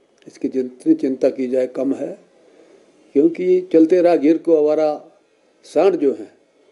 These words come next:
वो रे-, बेरहमी से मारते हैं और कई लोग तो मौत के घाट उतरे हैं। तो इस विषय में सरकार गंभीर है और इससे निजात लगाने के लिए कदम उठाएंगे।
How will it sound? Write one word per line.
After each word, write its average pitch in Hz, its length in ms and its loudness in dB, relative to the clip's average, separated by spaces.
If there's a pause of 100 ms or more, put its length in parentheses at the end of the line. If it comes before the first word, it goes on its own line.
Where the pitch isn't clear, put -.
(260)
वो 135 60 -6
रे-, 156 180 2
बेरहमी 160 500 0
से 139 140 -4
मारते 127 440 -2
हैं 175 400 -2 (680)
और 151 200 -2
कई 170 140 4
लोग 165 280 2
तो 160 80 -2
मौत 143 280 -2
के 151 80 0
घाट 120 260 -4
उतरे 151 260 0
हैं। 113 260 -6 (680)
तो 180 80 -12
इस 175 180 -8 (1040)
विषय 135 320 2
में 175 120 4
सरकार 131 440 0
गंभीर 120 400 -2
है 139 260 2
और 139 300 -6
इससे 131 220 -2
निजात 120 360 0 (120)
लगाने 139 320 0
के 135 100 -4
लिए 110 300 -6 (640)
कदम 123 200 0
उठाएंगे। 135 500 0